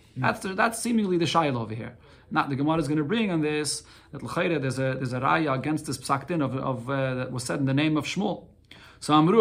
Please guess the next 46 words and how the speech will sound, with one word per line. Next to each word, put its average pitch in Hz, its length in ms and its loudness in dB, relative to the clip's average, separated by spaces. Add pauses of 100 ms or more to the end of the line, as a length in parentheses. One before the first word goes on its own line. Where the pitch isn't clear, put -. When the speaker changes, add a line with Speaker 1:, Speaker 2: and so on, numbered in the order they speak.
(120)
Speaker 2:
Kamei 143 340 2
de 143 80 0
Rabbi 139 220 0
Yirmiyah 139 340 2
bar 135 140 2
Abba, 135 680 2 (240)
they - 80 -6
said 180 260 4
over 135 220 4
the 127 80 -4
psak 135 320 0
din 143 140 0
that 135 120 0
Shmuel 135 280 2
said, 165 280 0
that 123 100 -4
Shmuel 170 300 -2
argued 151 380 2
with 123 100 -10
his 139 140 -2
psak 139 300 -2
din 196 180 0
and 127 80 0
said 180 220 0
that 135 100 -2
the - 80 -4
husband 139 340 0
will 196 200 0
inherit 185 340 2
it. 139 340 -2 (280)
Amalahu. 143 1040 4 (300)
So - 160 2
he 139 80 6
said 139 260 0
to 202 80 0
them, 143 340 0
"Ana 170 400 4
masnita 196 560 -2
yadaina, 170 460 -2
or 117 80 -4
masnisin 165 560 -4
yadaina." 131 320 -2
I 185 160 4
have 185 280 4
a 196 40 -2
Mishnah. 190 380 -2